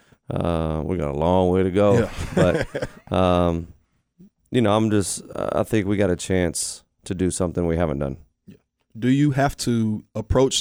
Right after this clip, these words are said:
Speaker 2: this team a little bit different, being so many new guys, rather different than you had to approach the team with Connor and K P, guys that, you know, you had returners for the past couple seasons?
Speaker 1: Uh, yes and no.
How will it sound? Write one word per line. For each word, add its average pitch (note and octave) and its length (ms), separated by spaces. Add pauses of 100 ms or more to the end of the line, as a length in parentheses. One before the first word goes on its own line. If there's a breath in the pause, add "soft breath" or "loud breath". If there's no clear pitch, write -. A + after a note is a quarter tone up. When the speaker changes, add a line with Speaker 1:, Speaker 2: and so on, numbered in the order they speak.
Speaker 2:
this B2 220
team B2 320
a - 20
little A#2 220
bit G#2+ 160
different, A2+ 320
being A#2 200
so A2+ 180
many A#2 200
new A2+ 180
guys, A2+ 540 (380)
rather A2 340
different A2 300
than A2 100
you G#2+ 60
had G#2+ 180
to G#2 160 (140)
approach A2+ 360
the A2 120
team A2 100
with G2+ 140
Connor A2 400
and G#2 140
K G#2 180
P, G#2+ 260
guys G#2 320
that, G2 160
you G#2+ 80
know, G2+ 100
you G2+ 140
had G#2+ 180
returners G2+ 380
for G2+ 100
the F#2 80
past G#2 260
couple G#2+ 220
seasons? G#2+ 260 (360)
Speaker 1:
Uh, E3 520
yes F3+ 200
and A#2 100
no. A2 220